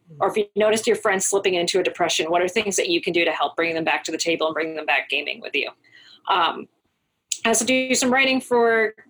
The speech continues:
Speaker 2: Geeks Like Us, and I do my independent practice and my running my groups and running trainings. Um, there's just all kinds of things. So follow me on Twitter. That's where you can see
Speaker 1: Yeah.
Speaker 2: all of the things I do. <laughs>
Speaker 1: Yeah, because actually this is your passion.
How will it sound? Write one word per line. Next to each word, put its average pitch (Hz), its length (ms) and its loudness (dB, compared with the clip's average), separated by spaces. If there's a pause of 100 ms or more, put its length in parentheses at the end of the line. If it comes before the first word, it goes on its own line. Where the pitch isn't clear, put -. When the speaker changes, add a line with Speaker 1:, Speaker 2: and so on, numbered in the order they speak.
(640)
Speaker 2:
Geeks 233 220 2
Like 214 160 2
Us, 208 280 2
and 196 100 0
I 196 40 2
do 196 180 2
my 190 80 0
independent 196 420 0
practice 214 480 0
and 170 120 0
my 170 100 0
running 190 260 2
my 170 120 2
groups 214 420 2
and 170 100 -2
running 175 220 0
trainings. 220 880 0
Um, 180 260 -4 (480)
there's 440 140 2
just 440 160 2
all 403 140 2 (160)
kinds 440 180 2
of 277 100 0
things. 190 260 0
So 240 200 0 (160)
follow 285 220 2
me 339 100 4
on 320 80 2
Twitter. 294 260 2
That's 214 220 2
where 233 100 -2
you 226 220 2
can 247 160 0
see 247 140 0
Speaker 1:
Yeah. 214 80 4
Speaker 2:
all 208 160 4
of 202 100 -12
the 202 120 0
things 196 280 -10
I 170 120 2
do. 240 320 4
<laughs> - 360 -2
Speaker 1:
Yeah, 359 240 6 (180)
because 302 320 4
actually 269 380 4
this 254 280 2
is 247 140 2
your 294 160 6
passion. 156 440 0